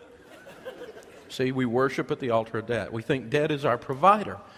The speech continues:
Now, I don't want to get all religious or crazy on you, but, you know, it turns out God's your provider. I know that sounds kind of bizarre sometimes when you say it. It sounds like, you know, some kind of preacher guy or something. But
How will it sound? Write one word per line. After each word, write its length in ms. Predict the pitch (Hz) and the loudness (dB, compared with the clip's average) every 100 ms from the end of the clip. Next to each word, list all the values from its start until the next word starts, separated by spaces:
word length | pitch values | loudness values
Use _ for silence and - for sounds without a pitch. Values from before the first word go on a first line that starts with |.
| - - - | -20 -14 0
Now, 120 | - | 2
I 20 | |
don't 100 | 294 | 6
want 100 | 208 | 6
to 40 | 175 | 8
get 80 | |
all 160 | 165 165 | 8 8
religious 580 | 139 131 147 143 170 - | 6 8 8 8 2 0
or 80 | 127 | 0
crazy 440 | 190 208 156 143 | 4 4 4 6
on 160 | 147 175 | 6 6
you, 80 | |
but, 180 | 175 160 - - - | 6 4 2 -8 4
you 80 | 240 | 4
know, 100 | - | 4
it 60 | |
turns 240 | 240 359 339 | 2 2 4
out 200 | - - | 2 4
God's 260 | 320 143 | 2 2
your 120 | 151 | 2
provider. 600 | 135 131 196 208 104 98 - - - - - - - - - - - - - - - - _ _ _ - | 2 6 6 6 2 -2 -8 -16 -20 -20 -20 -20 -20 -20 -20 -20 -20 -20 -20 -20 -20 -20 _ _ _ -2
I 60 | |
know 160 | 226 262 | 2 6
that 160 | 214 190 | 6 6
sounds 280 | 220 165 | 4 4
kind 260 | - - 127 | 6 6 6
of 100 | - | 2
bizarre 640 | 190 - 127 113 104 87 | -8 2 6 8 6 4
sometimes 480 | - 98 - 90 95 | -4 -6 -8 -8 -6
when 100 | 110 | -6
you 60 | 101 | -4
say 160 | 98 | -6
it. 40 | 90 | -6
It 60 | |
sounds 160 | 123 107 | -6 -2
like, 140 | 101 - - 120 | -2 -4 -10 -8
you 80 | |
know, 120 | 90 82 | -6 -8
some 160 | 107 | -6
kind 140 | 110 143 | -2 -2
of 80 | |
preacher 300 | - 240 240 | -2 -4 -2
guy 180 | 123 92 | 0 0
or 80 | 85 | -2
something. 320 | - - - | -10 -16 -6
But 160 | 170 | -4